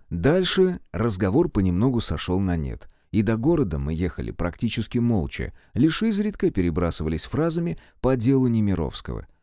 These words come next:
В основном обсуждали действия на случай, если преступники окажут сопротивление при аресте. Моя задача при таком варианте развития событий,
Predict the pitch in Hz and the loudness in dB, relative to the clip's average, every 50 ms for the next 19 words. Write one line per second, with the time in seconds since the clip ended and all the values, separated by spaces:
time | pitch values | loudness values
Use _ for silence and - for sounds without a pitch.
0 | _ - - 117 113 - 143 147 165 202 214 175 113 - - - 101 92 90 120 | _ -4 -2 -2 0 0 0 0 2 2 2 2 2 0 0 0 0 0 0 0
1 | 107 107 101 113 143 147 127 - - 95 85 80 80 87 - 135 143 139 - - | 0 0 2 2 2 0 0 0 -2 -2 0 0 -2 -2 -2 0 -2 -2 -2 -2
2 | 90 - - _ _ - - 87 110 104 - 107 98 - 117 110 - - 139 - | -6 -8 -8 _ _ -8 -4 -2 -2 0 0 -2 -2 -2 -2 -2 -2 -2 -2 -2
3 | 101 92 85 87 80 78 - 120 117 95 90 - - 92 80 85 82 - 90 87 | -2 -2 -2 -2 -4 -2 -2 -2 -2 -2 -2 -4 -4 -4 -4 -4 -4 -4 -2 -2
4 | 87 87 85 85 82 76 - - 78 76 71 62 60 60 - - - - - - | 0 0 0 0 -2 -2 -2 -2 -2 -2 -2 -4 -6 -8 -8 -10 -10 -12 -12 -14
5 | _ _ _ _ - 82 95 104 107 104 95 85 87 85 85 113 113 113 - 95 | _ _ _ _ -4 -2 0 0 0 0 0 -2 -2 -2 0 -2 -2 -2 -2 -4
6 | 76 - 78 73 - 78 - 85 80 78 80 82 85 82 78 73 - 76 78 78 | -4 -4 -4 -4 -4 -4 -2 -2 0 0 0 0 0 0 -2 -2 -2 -4 -4 -4
7 | 76 82 78 - 76 73 - - 78 76 73 67 - - - - | -4 -4 -4 -4 -4 -4 -2 -2 -4 -2 -4 -6 -6 -8 -12 -12